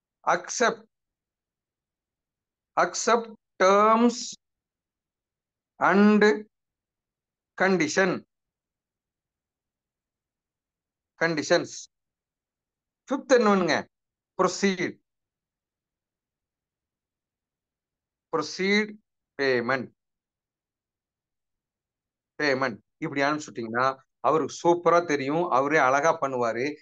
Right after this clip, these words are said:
சரி, இப்ப அவரு பண்ணிட்டு இருக்கிறாரான்னு நான் பாக்குறேன். இப்ப பாருங்க, நான்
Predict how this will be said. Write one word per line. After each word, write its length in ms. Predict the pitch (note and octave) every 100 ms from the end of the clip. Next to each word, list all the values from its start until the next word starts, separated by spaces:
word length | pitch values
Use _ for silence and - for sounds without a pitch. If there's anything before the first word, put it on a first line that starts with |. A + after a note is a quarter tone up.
| _
சரி, 220 | - A4 G4
இப்ப 140 | A#3
அவரு 180 | G#3+ G3
பண்ணிட்டு 320 | F#3 G#3+ A#3+ F#3+
இருக்கிறாரான்னு 480 | F3 E3+ D#3+ D#3+ C3
நான் 140 | B2+
பாக்குறேன். 260 | A2+ G2+ - _
இப்ப 240 | - F#3+ A#3
பாருங்க, 340 | A3+ F3+ C#3+ C#3+ D#3 G#3 - _ _ _
நான் 340 | D3+ E3+ G#3